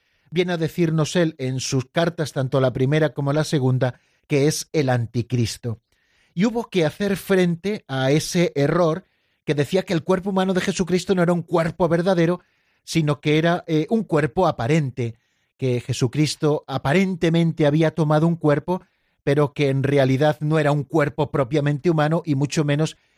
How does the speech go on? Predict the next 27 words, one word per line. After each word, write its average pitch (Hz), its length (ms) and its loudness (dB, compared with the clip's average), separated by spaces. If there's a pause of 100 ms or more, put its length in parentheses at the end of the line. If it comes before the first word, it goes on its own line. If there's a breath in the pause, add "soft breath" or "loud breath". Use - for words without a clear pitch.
(120)
que 143 240 0
esa 156 280 0
humanidad 156 600 2
influyese 165 840 0 (220 soft breath)
en 143 180 0
la 135 100 2
divinidad 135 480 0
de 127 80 -2
Jesucristo. 156 680 -4
O 120 40 -4
sea, 127 220 -2
que 127 120 -2
venían 127 300 2
a 135 60 2
decir 143 460 0 (140)
ellos, 143 420 0
los 131 200 0
docetas, 139 600 -4 (360)
que 139 120 -6
Jesucristo 135 640 -4
no 127 80 0
sufrió, 151 520 2
que 147 160 -16
Jesucristo 131 680 -4
no 131 100 0
se 139 180 -2
cansó, 147 520 -2